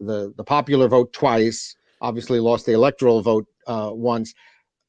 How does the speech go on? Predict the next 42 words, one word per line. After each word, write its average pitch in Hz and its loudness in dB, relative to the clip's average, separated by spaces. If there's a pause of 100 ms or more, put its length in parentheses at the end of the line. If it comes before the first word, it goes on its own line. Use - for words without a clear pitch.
(500)
A-, 160 -4
and, 160 2
and 156 2
everything 165 4
from 131 -4
top 147 -4
to 131 2
bottom. 127 0
I 143 -6
mean, 143 -2
before 196 2
the 156 2
pandemic, 160 0
there 139 4
were 123 2 (300)
d-, 156 -2
twenty 135 -2
reasons 123 -4
not 120 -4
to 135 -6
reelect 117 0
him. 104 -6 (280)
And 139 0
then 156 4
everybody 170 6
said, 160 4
"Well, 139 4
it's 131 0
all 147 4
about 135 0
the 127 -6
pandemic." 127 -2
And 110 -14
then 107 -16
obviously 113 -6
what 113 -6
we 107 -10
just 101 -10
saw 127 0
now. 131 0 (420)
Um, 139 2 (360)
so 170 4